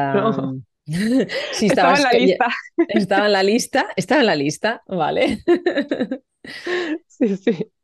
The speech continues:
Speaker 2: Y, y, eh, explica un poco cómo fue evolucionando. O sea, claro, tú hiciste estos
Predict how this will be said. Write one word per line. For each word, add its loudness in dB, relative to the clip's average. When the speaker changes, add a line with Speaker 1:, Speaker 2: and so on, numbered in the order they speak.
Speaker 2:
Y, 0
y, 0
eh, 0
explica 0
un -4
poco 0
cómo 0
fue 0
evolucionando. -2
O -10
sea, -8
claro, -2
tú 0
hiciste -2
estos -6